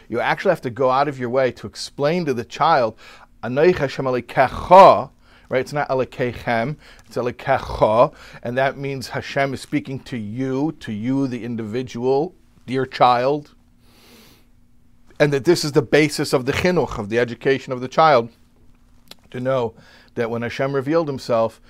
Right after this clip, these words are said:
it was on a personal level to, to every single Jew. So this is, this is our preparation. This is our preparation for for Matan Torah. You wanna receive the Torah.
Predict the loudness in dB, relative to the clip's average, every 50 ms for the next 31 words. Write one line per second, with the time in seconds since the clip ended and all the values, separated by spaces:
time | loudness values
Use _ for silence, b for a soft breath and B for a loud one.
0 | b b b b -8 -8 -6 -4 -4 -4 -4 -6 -4 0 0 0 0 -2 -6 -6
1 | -6 -2 0 0 0 0 -2 -6 -8 b b b b b b b b _ -10 -8
2 | -6 -6 -6 -8 -10 -10 -8 -8 -8 -8 -8 -8 -8 -8 -8 -8 -6 -6 -8 -8
3 | -10 -10 -12 -14 -14 _ _ _ _ _ _ _ _ _ _ _ _ _ _ _
4 | _ _ _ _ _ _ _ _ _ _ _ _ _ _ _ _ _ _ _ _
5 | _ _ _ _ _ _ _ _ _ _ _ _ _ _ _ _ _ _ _ _
6 | _ B B B B B -2 0 2 6 6 4 6 4 2 0 0 0 -4 -10
7 | -12 b b b b b b b b _ _ _ _ _ b b b b b -2
8 | -2 -2 2 2 2 2 2 4 2 2 2 2 2 2 4 4 2 0 -6 -8
9 | -10 -10 -8 -4 -2 -2 -2 -2 -2 -4 -4 -2 -2 -2 -2 -2 -4 -6 -8 -8
10 | -10 -10 -8 -6 -4 -2 -2 -4 -4 -8 b b b b b b b _ -10 -8
11 | -8 -6 -8 -8 -10 -8 -6 -4 -4 -4 -6 -10 b b b b b -10 -8 -4
12 | -2 -2 -2 -2 -2 -2 -4 -4 -6 -6 -6 -6 -6 -6 -8 -4 0 0 0 0
13 | -2 -4 -10